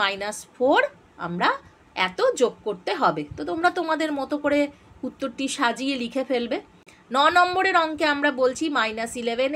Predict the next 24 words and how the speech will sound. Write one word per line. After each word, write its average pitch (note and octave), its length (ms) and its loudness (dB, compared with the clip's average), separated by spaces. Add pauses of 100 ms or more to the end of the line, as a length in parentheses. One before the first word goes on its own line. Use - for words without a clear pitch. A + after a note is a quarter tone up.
এক্স F4+ 160 -8 (160)
মাইনাস F#3+ 400 -4
সেভেন D4 280 0
ওয়াই D4+ 160 0 (140)
মাইনাস G3 360 -4 (100)
নাইন B3+ 160 -2 (120)
জেড C#4 240 -2
থেকে D4 160 -4 (140)
কত E4 220 -4 (240)
বিয়োগ B3+ 280 2 (160)
করলে F3+ 340 2 (480)
মাইনাস D4 360 2 (100)
সেভেন D#4+ 280 -2 (100)
এক্স D#4+ 140 -10 (280)
প্লাস A#3 240 2 (140)
থ্রি D4 140 -2 (100)
ওয়াই C4+ 180 4 (160)
মাইনাস F3 340 -4 (140)
ফাইভ E3 200 -2 (180)
জেড B3+ 180 2 (160)
পাবো, E3+ 240 4 (180)
হিসেব F#3 280 -10 (120)
করি। C#3+ 160 -14 (640)
তো C#4+ 100 2